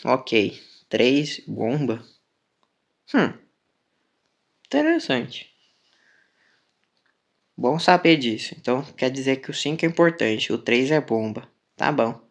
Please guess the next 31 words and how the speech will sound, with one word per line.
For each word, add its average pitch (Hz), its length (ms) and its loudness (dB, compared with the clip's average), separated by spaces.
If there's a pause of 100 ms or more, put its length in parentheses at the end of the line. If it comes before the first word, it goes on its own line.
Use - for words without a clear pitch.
(800)
Vai, 262 220 0
vai. 302 260 -4 (200)
Uh, 190 340 6 (340)
deu. 135 220 0 (800)
Meu 127 160 -6
Deus, 113 220 -6
que 120 140 -6
medo. 110 300 -4 (2000)
Ah, 135 280 4
mano, 151 300 2
você 131 300 -2
ainda 165 240 2
está 175 240 2
de 180 160 -4
ca-, - 180 -12
você - 300 -4
ainda 175 240 2
tem 170 180 -2
um 175 60 -2
castigo. 156 1000 0 (1300)
Mano, 117 720 -4
meu 131 220 -2
Deus 156 320 -2
do 165 100 -10
céu. 160 600 -2
O 135 160 -6
que - 180 -8
que - 140 -8
eu 196 40 -6
fiz 190 340 -4
agora? 185 760 2